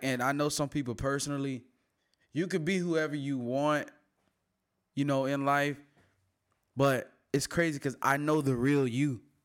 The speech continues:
Like, I know who you are. Like, I don't know your Instagram name. I know who,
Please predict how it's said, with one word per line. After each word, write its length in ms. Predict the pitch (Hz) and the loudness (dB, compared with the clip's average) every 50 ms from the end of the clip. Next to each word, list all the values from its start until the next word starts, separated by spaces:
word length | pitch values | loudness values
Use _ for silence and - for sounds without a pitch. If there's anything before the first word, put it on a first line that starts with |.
| _ _ - | _ _ -10
Like, 180 | 104 107 - - | -10 -8 -4 0
I 160 | - 131 131 | 2 4 4
know 320 | 131 127 127 139 143 151 147 | 4 2 2 2 2 2 2
who 160 | 139 139 139 | 2 0 -2
you 240 | 135 123 127 120 127 | -2 -4 -4 -2 0
are. 260 | 135 143 139 131 123 | 2 2 2 2 0
Like, 260 | 120 117 113 113 - - - _ _ _ _ _ _ _ _ _ _ _ _ _ _ _ _ - | 0 -2 -2 -4 -6 -10 -16 _ _ _ _ _ _ _ _ _ _ _ _ _ _ _ _ 2
I 100 | 127 135 | 4 4
don't 260 | 143 147 151 151 151 147 | 4 4 2 0 0 2
know 260 | 151 151 147 147 147 | 2 4 4 4 2
your 300 | 139 131 131 131 123 - - | 2 2 2 0 0 -2 0
Instagram 680 | 147 156 160 151 - 156 143 120 120 131 131 131 127 123 | 0 0 2 2 0 -2 -4 -2 -2 -2 0 0 0 0
name. 540 | 123 120 123 123 123 120 120 120 120 110 110 - - | 0 0 0 0 0 -2 -2 -2 -4 -6 -8 -10 -6
I 140 | - 120 127 | -2 -2 -2
know 200 | 131 131 127 120 | 0 0 -2 -2
who, 220 | 107 113 117 - | -2 -4 -6 -8